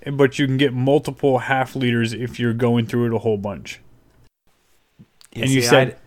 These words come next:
Speaker 1: you're only drinking one, maybe two cans a day, which is what I'm drinking.
Speaker 2: Yeah, 'cause, I mean, like, that's the other thing. Like, this is good,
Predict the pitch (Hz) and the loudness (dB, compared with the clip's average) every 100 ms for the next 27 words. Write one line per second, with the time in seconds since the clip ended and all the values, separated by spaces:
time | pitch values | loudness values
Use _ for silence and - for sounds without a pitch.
0 | _ 143 147 160 147 151 156 147 131 123 | _ 2 4 4 4 2 2 0 0 2
1 | 143 139 139 139 139 135 123 - 127 - | 2 2 0 0 0 -2 -4 -6 -6 -4
2 | 131 120 110 101 127 120 113 113 110 104 | -2 -2 -2 -2 -2 -2 -2 -4 -4 -4
3 | 107 104 120 101 98 - 110 123 - - | -4 -2 -2 -4 -8 -6 -6 -6 -12 -20
4 | - - - _ _ 101 104 95 85 - | -20 -20 -20 _ _ -10 -8 -8 -12 -8
5 | 107 107 117 113 107 104 _ 143 143 139 | -6 -2 -2 0 -2 -4 _ 0 0 2
6 | 123 120 110 107 101 95 95 _ - - | 0 0 0 -4 -4 -6 -6 _ -20 -20
7 | - - _ 117 156 165 117 101 98 107 | -20 -20 _ -4 -2 0 -4 -6 -4 0
8 | 143 | 0